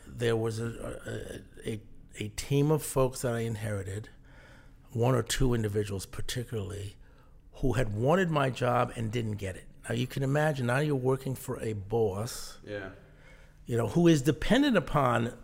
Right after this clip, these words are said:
Speaker 1: I was dependent upon them because they had a
Speaker 2: Yeah.
Speaker 1: sense of history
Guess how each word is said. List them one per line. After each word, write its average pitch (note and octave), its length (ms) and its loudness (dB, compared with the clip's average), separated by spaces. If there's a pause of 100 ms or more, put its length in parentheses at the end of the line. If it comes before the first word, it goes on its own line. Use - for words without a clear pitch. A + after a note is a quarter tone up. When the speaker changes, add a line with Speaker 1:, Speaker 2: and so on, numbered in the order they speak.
Speaker 1:
I C#3 80 2
was C3+ 140 4
dependent B3 460 8
upon G2+ 320 4
them A2 160 -4
because C3+ 200 -2
they B2+ 100 2
had C3 100 6
a A#2+ 40 4
Speaker 2:
Yeah. - 20 4
Speaker 1:
sense B2 260 -2
of G#2 120 -8
history C3+ 600 -6